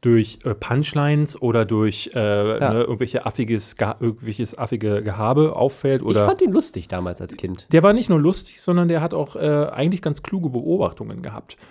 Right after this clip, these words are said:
Speaker 1: Und jetzt hat er sich hingestellt und wollte diese klugen Beobachten wieder treffen, Beobachtungen treffen, und zwar in Bezug auf Greta, Fridays for Future und Kinder im Allgemeinen. Was er genau gesagt hat, können wir euch als Audiosnippet diesmal leider nicht,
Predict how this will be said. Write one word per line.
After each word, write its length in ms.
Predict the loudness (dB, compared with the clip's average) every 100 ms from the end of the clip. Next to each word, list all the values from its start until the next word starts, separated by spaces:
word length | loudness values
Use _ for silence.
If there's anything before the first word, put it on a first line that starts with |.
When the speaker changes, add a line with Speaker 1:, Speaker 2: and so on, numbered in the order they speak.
| -20 -6
Speaker 1:
Und 120 | 2
jetzt 180 | 2 4
hat 100 | 4
er 80 | 2
sich 140 | 2
hingestellt 680 | 2 2 0 0 4 4 2
und 240 | -2 -2
wollte 240 | 2 2 2
diese 220 | -4 -4
klugen 340 | -4 -2 0
Beobachten 540 | 0 0 0 -2 -2 -2
wieder 500 | 0 2 2 2 -6
treffen, 640 | -4 -4 -2 -2 -2 -2 -8
Beobachtungen 420 | -6 -4 -2 -4
treffen, 380 | -2 -4 -2 -4
und 180 | -4 -6
zwar 480 | 0 2 2 0 -2 _ _ -4
in 200 | 0 0
Bezug 340 | -2 -6 -4
auf 260 | -4 -8 -10 -6
Greta, 720 | -2 0 2 2 2 0 -4 _ _ _ _
Fridays 360 | 0 4 4 2
for 120 | -4
Future 440 | -4 -4 -2 -2
und 240 | 0 -4 -2
Kinder 260 | -2 0
im 100 | 0
Allgemeinen. 460 | 0 0 2 2 0
Was 120 | 2
er 60 | 4
genau 260 | 4 4 4
gesagt 320 | 4 2 0
hat, 140 | -6
können 140 | -2 0
wir 100 | 2
euch 320 | 2 -2 -2
als 140 | -6 -4
Audiosnippet 540 | -2 0 0 -2 -6
diesmal 240 | -6 -4 -2
leider 200 | 0 -2
nicht, 300 | -4 -8